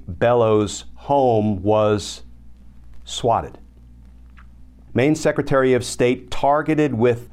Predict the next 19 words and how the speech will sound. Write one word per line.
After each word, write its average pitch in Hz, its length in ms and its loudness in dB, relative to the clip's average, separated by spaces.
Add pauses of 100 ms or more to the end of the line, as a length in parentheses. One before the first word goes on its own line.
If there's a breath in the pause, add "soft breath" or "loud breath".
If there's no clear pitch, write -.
swatting 131 760 0
call 95 560 0 (360 soft breath)
after 113 360 0
ruling 127 440 2
Trump 120 420 -4
ineligible 101 720 0
for 98 220 -2
ballot. 127 340 0 (960 loud breath)
The 117 120 2
incident 160 360 0
happened 131 460 0
just 120 300 0
a 95 40 2
day 120 300 2
after 127 320 2
Shannon 113 380 0
Bellows, 95 580 0
a 107 80 -2
Democrat, 101 640 0